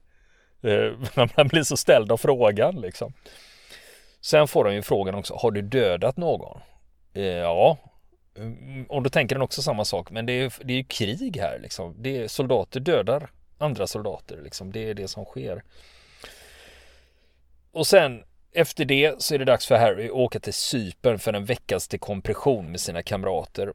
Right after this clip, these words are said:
Och det gör de innan de ska hem till England. Och,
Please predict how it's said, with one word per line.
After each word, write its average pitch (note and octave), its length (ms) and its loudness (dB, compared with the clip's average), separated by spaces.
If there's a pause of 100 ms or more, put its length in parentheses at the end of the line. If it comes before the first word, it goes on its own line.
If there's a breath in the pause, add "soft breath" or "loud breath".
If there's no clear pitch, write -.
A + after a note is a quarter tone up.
Och A#2+ 100 -2
det B2+ 60 2
gör A#2 120 6
de F#2+ 160 -2
innan G2 380 -2
de F#2+ 140 -6
ska - 160 -6
hem F#2 200 -6
till - 160 -12
England. F#2 720 -2 (760 loud breath)
Och, G#2+ 280 0